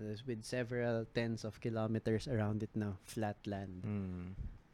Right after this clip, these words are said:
Speaker 2: Pero wala naman siya, hindi naman siya, wala namang red flag dyan sa ano na.
Speaker 1: Ah, wala,
Speaker 2: Wala,
Speaker 1: wala.
Speaker 2: okay.
Speaker 1: Ano na yan eh. Uh, I think inactive na siya.
Speaker 2: Mm-hmm.
Speaker 1: So you can see from the, ito yung magandang example si Arayat nung sinasabi ko na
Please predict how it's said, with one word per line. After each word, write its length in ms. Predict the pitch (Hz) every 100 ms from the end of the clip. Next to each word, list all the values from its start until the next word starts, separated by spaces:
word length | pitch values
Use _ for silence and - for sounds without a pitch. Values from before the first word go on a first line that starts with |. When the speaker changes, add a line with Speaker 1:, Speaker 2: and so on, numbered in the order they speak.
| - -
Speaker 2:
Pero 220 | - 147
wala 240 | 151 151 143
naman 220 | 139 135
siya, 180 | 131 120
hindi 160 | 127
naman 160 | 127 127
siya, 180 | - 117 107 107 101
wala 200 | 98 117
namang 240 | 110 110 107
red 240 | 107 98 92
flag 260 | 107 101 90 85 -
dyan 260 | 107 95 95
sa 240 | - 95
ano 140 | 90 90
na. 100 | 85
Speaker 1:
Ah, 120 | 165
wala, 240 | 151 117 107
Speaker 2:
Wala, 220 | - 90
Speaker 1:
wala. 160 | - -
Speaker 2:
okay. 160 | - - -
Speaker 1:
Ano 200 | 143 160
na 100 | 151
yan 160 | 151 127
eh. 160 | 101 92 - -
Uh, 480 | 123 120 113 113 113
I 100 | 117
think 220 | 110 117 - -
inactive 500 | 127 107 - 110 101 107 - -
na 100 | 113
siya. 240 | - 101 - - - - -
Speaker 2:
Mm-hmm. 280 | 104 92
Speaker 1:
So 120 | 92 143
you 100 | 135
can 180 | 139
see 220 | 131 135 127
from 320 | 131 127 123
the, 340 | 117 117 113
ito 220 | 117 127
yung 260 | 139 131 131
magandang 400 | 139 143 147 143
example 460 | 135 - 123 120 120
si 160 | 127 117 113 113 117 127
Arayat 480 | 127 113 107 107 -
nung 100 | 113
sinasabi 440 | 120 120 113 110
ko 160 | 110 113
na 400 | 113 107 107 107